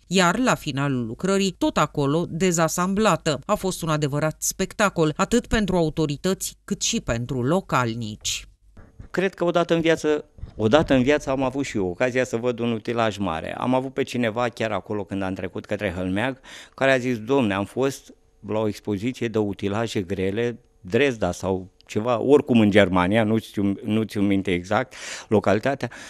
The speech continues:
Speaker 2: dar aici asemenea utilaj n-am văzut.” A fost o macara de cinci sute de tone, extraordinar de mare. Deci, afară de faptul că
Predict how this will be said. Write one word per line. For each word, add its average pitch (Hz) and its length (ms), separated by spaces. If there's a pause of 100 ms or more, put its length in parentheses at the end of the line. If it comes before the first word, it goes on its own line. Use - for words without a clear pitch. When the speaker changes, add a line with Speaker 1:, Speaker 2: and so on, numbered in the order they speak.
(140)
Speaker 2:
dar 123 120
aici 135 140
asemenea 143 460
utilaj 139 380
n-am 131 220
văzut.” 107 440 (580)
A - 60
fost 175 260
o 156 40
macara 135 640 (500)
de 110 160
cinci 139 240
sute 120 260
de 92 120
tone, 92 520 (1300)
extraordinar 110 720
de 92 120
mare. 90 540 (800)
Deci, 107 380 (120)
afară 156 380
de 131 160
faptul 131 440
că 101 380